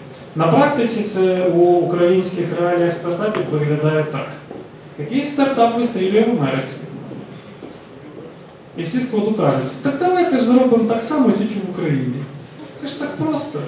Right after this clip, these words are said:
Підемо, інвестиції візьмемо, точно так все повторимо». Коли питають, «А що далі буде за цим кроком?» Вони кажуть, «Ну це ж взагалі просто. Коли та компанія американська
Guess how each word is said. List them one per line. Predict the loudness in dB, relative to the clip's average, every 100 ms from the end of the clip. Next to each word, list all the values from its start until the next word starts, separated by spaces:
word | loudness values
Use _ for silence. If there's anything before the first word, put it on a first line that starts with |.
| -10 -16 -20 -20 -20 -6
Підемо, | -2 0 2
інвестиції | 4 4 2 -2 -2 0 0
візьмемо, | 0 0 0 0 -4 -14 -6
точно | 2 2 2
так | -2 -4
все | -4 -6
повторимо». | -6 -8 -8 -8 -8 -12 -16 -18 -20 -20 -20 -20 -20 -20 -4
Коли | 2 4
питають, | 4 0 2 2 2 0
«А | -2
що | 0 -2
далі | 0 0 -2
буде | -4 -6
за | -6 -8
цим | -10 -10 -8 -8 -10 -12 -8
кроком?» | -8 -8 -10 -10 -8
Вони | -6 -4 -2
кажуть, | -2 -4
«Ну | -6 -4
це |
ж | -6
взагалі | -4 -4 -2 -2
просто. | -2 -4 -4 -8 -16 -18 -10 -2
Коли | 2 2
та | 2
компанія | 0 0 -2 -4 -4 -6
американська | -6 -8 -10 -10 -10 -12